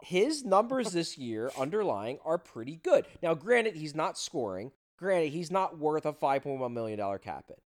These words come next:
But I do think this is the first time, and this is really pathetic. Like, this is really pathetic.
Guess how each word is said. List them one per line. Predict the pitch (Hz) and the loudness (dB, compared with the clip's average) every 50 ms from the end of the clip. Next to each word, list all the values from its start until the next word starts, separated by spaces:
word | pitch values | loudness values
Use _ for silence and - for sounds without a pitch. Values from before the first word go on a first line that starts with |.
| _ _ _ - | _ _ _ 2
But | 170 180 175 | 4 6 6
I | 175 | 6
do | 180 147 139 190 233 269 277 277 | 4 2 -2 -4 -2 -2 0 4
think | 262 247 220 175 | 4 4 4 4
this | 165 180 160 - | 0 -2 0 -2
is | 185 165 | -6 -4
the | 151 156 | -4 -4
first | 135 - - 143 147 170 170 - - - | -4 -4 -6 -6 -4 -4 -6 -8 -8 -6
time, | - 127 107 80 50 50 _ _ _ _ _ _ _ - | -6 -6 -6 -6 -10 -16 _ _ _ _ _ _ _ -8
and | - 156 208 | -4 -2 0
this | 339 330 - | 0 0 -2
is | 196 143 | -4 -6
really | 139 143 143 143 135 131 | -6 -2 -2 0 -2 -2
pathetic. | 127 - 110 - - 98 98 95 98 98 _ - | -4 -6 -12 -8 -6 -4 -4 -4 -4 -6 _ -6
Like, | 123 135 147 | -8 -4 -4
this | 233 262 240 | -4 -4 -4
is | 208 156 | -6 -6
really | 139 123 117 120 135 131 135 113 107 101 | -8 -8 -8 -6 -2 -2 -2 -2 -2 -6
pathetic. | 95 - 90 - - - - - | -8 -10 -16 -16 -16 -20 -20 -20